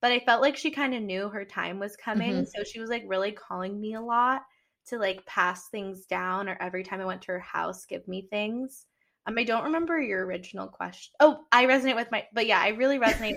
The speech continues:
Speaker 2: <laughs>
Speaker 1: with that because I'm really trying to learn more about it. And I feel like sometimes I f-, like, growing up, because my dad,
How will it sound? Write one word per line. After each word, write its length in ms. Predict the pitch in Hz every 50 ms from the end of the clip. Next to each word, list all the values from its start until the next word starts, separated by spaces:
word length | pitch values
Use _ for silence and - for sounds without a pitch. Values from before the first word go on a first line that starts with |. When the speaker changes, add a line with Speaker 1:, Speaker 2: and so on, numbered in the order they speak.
| - -
Speaker 2:
<laughs> 100 | _ -
Speaker 1:
with 220 | 220 226 226 226 -
that 240 | 202 190 - -
because 280 | 220 233 - 247 220 240
I'm 160 | 233 220 226
really 300 | 220 226 226 226 233 233
trying 300 | 226 - - 208 202 202
to 60 | 202
learn 260 | 208 208 202 202 202 196
more 180 | 190 185 185
about 340 | 190 185 185 185 185 185 185
it. 200 | 185 185 185 - _ _ _ _ _ _ _ _ _
And 140 | - 214 214
I 100 | 208 208 208
feel 420 | - _ - 214 208 202 202 196
like 380 | 196 202 190 185 180 - - _ _ - - _ _ _ _ _ _ _ _ _ _ _ _
sometimes 720 | - - 220 214 214 214 - - 220 196 190 196 208 202 208
I 80 | 190 196
f-, 160 | 208 - - _ _ _ _ _ _ _ _ -
like, 260 | 214 214 185 190 190
growing 420 | - 220 208 202 208 208 214 214 - - -
up, 260 | 185 185 190 202 - -
because 300 | 240 220 220 208 208 -
my 160 | 208 196 196
dad, 420 | 196 196 185 185 185 185 185 185